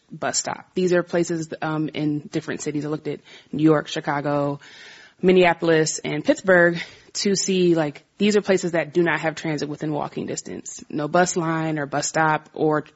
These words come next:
or, like, your rail. And so if we're able to improve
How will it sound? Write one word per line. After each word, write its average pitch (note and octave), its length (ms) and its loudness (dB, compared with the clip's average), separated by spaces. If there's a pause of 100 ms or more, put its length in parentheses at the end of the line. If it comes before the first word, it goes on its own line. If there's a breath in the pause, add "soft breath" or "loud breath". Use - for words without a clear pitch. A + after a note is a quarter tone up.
or, D3+ 320 -2
like, C#3 260 -8
your C#3+ 160 -6
rail. G2+ 380 -4 (420 loud breath)
And D#3+ 160 0
so D#3 420 2
if D#3+ 140 -6
we're E3+ 160 2
able D#3+ 240 0
to F3 140 -2
improve G3 840 0